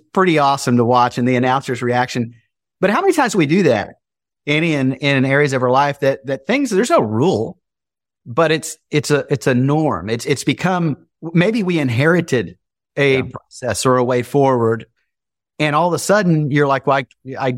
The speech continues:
Speaker 1: I can't do that." Well, why not? Are you,
Speaker 2: Yeah.
Speaker 1: are you challenging, you know, there's rules you certainly should follow. Don't, you know, so if it's a rule, follow the rule.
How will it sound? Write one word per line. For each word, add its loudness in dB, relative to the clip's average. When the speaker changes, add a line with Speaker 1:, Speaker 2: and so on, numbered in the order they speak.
Speaker 1:
I 0
can't -6
do 2
that." 2
Well, -2
why 0
not? -4
Are 0
you, 0
Speaker 2:
Yeah. -4
Speaker 1:
are 2
you 0
challenging, 0
you -2
know, 2
there's 0
rules 4
you -2
certainly -2
should -8
follow. 0
Don't, -6
you -2
know, -2
so 0
if -4
it's -4
a 2
rule, 2
follow 2
the 2
rule. 2